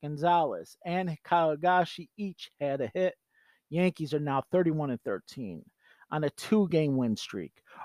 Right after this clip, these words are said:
are thr-, eleven, two, and one, which means, 'cause, yeah, they won the series. They beat, well, they beat Baltimore two out of three, so that's a series win.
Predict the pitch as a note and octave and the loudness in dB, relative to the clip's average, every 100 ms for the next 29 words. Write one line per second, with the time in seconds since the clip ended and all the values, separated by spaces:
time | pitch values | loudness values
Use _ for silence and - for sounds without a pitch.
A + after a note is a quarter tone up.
0 | - C#3+ - _ - F3 G3+ F#3 F#3 G3+ | 2 2 2 _ 6 12 12 12 12 12
1 | E3 D#3 B2 G#2 - - - A3 G#3+ D#3 | 12 10 8 2 -8 -6 4 10 10 8
2 | G2+ E2 _ _ _ _ _ C#3 E3 E3 | 4 -6 _ _ _ _ _ -2 2 2
3 | D3 G#2+ G2+ C3 D3+ D3 - C3+ A#2+ - | 2 2 2 0 0 -4 -4 -6 -6 -6
4 | D3 - A#2+ C#3+ D#3 C#3+ F#3+ G3 F3 E3 | -6 -4 -2 -2 -2 0 2 4 4 2
5 | - - _ - B2 - C#3+ - B2 B2 | -4 -16 _ -6 -6 -2 -4 -2 0 0
6 | B2+ D3+ - E3+ F3 D#3+ D#3 D3 C3+ - | 2 -2 8 12 12 12 4 2 0 -6
7 | _ - D3 D#3 D#3+ - F3 D#3 - A#2+ | _ 2 6 6 6 6 8 6 4 0
8 | C3 B2+ - F3 F3 F3 D#3+ F#3+ F3 D3+ | 0 0 4 10 12 10 10 8 8 4